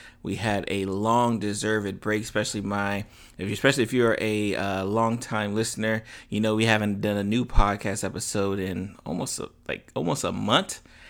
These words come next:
All right, for the holidays, and that's actually something I wanted to employ, making sure we actually, like, took some time off for the <laughs> holidays,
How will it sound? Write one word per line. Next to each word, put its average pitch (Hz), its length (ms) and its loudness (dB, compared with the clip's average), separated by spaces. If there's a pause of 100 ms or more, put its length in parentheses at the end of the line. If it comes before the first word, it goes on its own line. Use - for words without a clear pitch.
(180)
All 110 160 2
right, 131 240 4
for 117 160 2
the 104 200 2
holidays, 117 680 4
and 104 100 0
that's 104 160 -2
actually 110 220 -4
something 107 320 -2
I 101 80 -2
wanted 104 300 -2
to 101 180 -2
employ, 101 540 -2
making 101 300 -4
sure 101 280 -2
we 98 180 -2
actually, 95 460 -6 (320)
like, 92 220 -6
took - 160 0
some 104 180 -2
time 107 380 0
off 104 180 0
for 113 140 2
the 110 60 2
<laughs> - 20 -4
holidays, 110 760 2